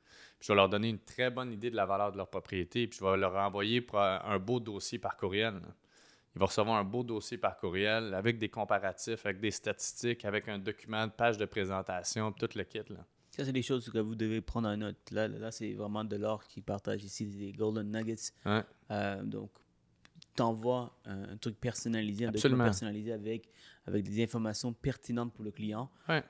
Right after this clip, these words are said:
Speaker 2: Donc, le client, il se sent, euh, il se sent en confiance, il sent qu'il travaille avec un professionnel.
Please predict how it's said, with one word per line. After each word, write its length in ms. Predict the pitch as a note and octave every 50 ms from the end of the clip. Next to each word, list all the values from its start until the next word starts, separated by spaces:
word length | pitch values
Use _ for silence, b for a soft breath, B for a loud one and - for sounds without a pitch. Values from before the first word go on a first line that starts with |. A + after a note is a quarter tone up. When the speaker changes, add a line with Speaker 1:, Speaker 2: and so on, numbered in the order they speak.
| -
Speaker 2:
Donc, 200 | - G2+ G2+ G2+
le 80 | G#2 G2
client, 300 | - - G#2+ A2 A2+ A2
il 120 | G2+ G2+
se 120 | - - F#2+
sent, 140 | - - A2+ A2 G#2+ G#2 G#2 b b b b b b b _ -
euh, 140 | G2 G2 F#2+ F2+ - -
il 80 | - -
se 80 | G2+
sent 100 | G2+ -
en 140 | G#2+ G#2+ A2
confiance, 720 | - - A2+ G#2 - - A#2+ A#2 C3 C#3 C3 A2+ - -
il 140 | G#2 G2+ G2
sent 220 | - - A2 A2 A2
qu'il 260 | G#2+ G#2 G2+ G2+ G2
travaille 240 | - - A2 A2 A2
avec 100 | G#2+ -
un 60 | G#2+
professionnel. 760 | G2 - G#2+ G#2 G#2+ G#2 - - G#2+ G#2 G#2 A2 A#2+ B2 A#2